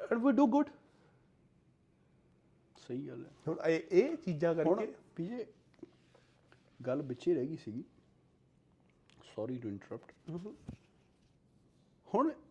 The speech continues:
Speaker 2: ਜਿਹੜੀ ਉਹ ਆਪਣੀ ਭੈਣ ਦੇ ਉੱਥੇ ਕੇਸ ਕੱਟੇ ਸੀਗੇ, ਬਾਲ ਕੱਟੇ ਜਿਨ੍ਹਾਂ ਨੇ,
Speaker 1: ਹਮ।
Speaker 2: ਉੱਥੇ ਪੁਲਿਸ ਕਿੱਥੇ ਸੀਗੀ, ਬ੍ਰੋ?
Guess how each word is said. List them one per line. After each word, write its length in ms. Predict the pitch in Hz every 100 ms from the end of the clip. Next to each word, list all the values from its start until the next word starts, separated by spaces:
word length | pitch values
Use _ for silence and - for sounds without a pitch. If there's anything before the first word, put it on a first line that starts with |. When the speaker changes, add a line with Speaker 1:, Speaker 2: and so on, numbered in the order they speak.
| _ -
Speaker 2:
ਜਿਹੜੀ 420 | 131 190 320 330
ਉਹ 100 | 262
ਆਪਣੀ 180 | 247 233
ਭੈਣ 360 | - 208 123 107
ਦੇ 120 | 123
ਉੱਥੇ 180 | - 160
ਕੇਸ 340 | - 120 127
ਕੱਟੇ 320 | 120 - 117
ਸੀਗੇ, 280 | 117 98 135
ਬਾਲ 360 | 123 90 90 113
ਕੱਟੇ 320 | 92 - 98
ਜਿਨ੍ਹਾਂ 280 | 92 110 120
ਨੇ, 140 | - - _ -
Speaker 1:
ਹਮ। 160 | 135 147 _ _ _ _ _ _ - _ _ _ _ _ _ _ _ _ _ _ _ _ _ _ _ _ _ _ _ _ _ _ _ _ _ _ _ _ _ _ _ _ -
Speaker 2:
ਉੱਥੇ 220 | 175 - _ -
ਪੁਲਿਸ 340 | 131 135 190
ਕਿੱਥੇ 260 | 185 - 226
ਸੀਗੀ, 300 | 190 160 156
ਬ੍ਰੋ? 180 | 113